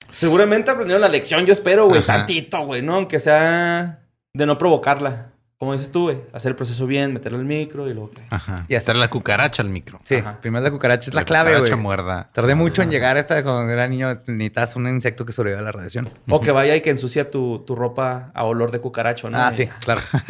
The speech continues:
Speaker 1: <laughs> salga. Pues bueno, la siguiente nota la mandó Iván Castelán.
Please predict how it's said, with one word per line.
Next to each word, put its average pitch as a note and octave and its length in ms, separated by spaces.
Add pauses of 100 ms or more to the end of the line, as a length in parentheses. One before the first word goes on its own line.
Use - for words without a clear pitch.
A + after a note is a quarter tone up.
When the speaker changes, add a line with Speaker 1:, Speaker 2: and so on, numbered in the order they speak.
Speaker 1:
<laughs> - 360
salga. A#2 340 (680)
Pues D#3 120
bueno, F3 160
la D#3+ 100
siguiente F#3 280
nota B3 240
la B3+ 120
mandó G3 300
Iván A3 240
Castelán. A#3 540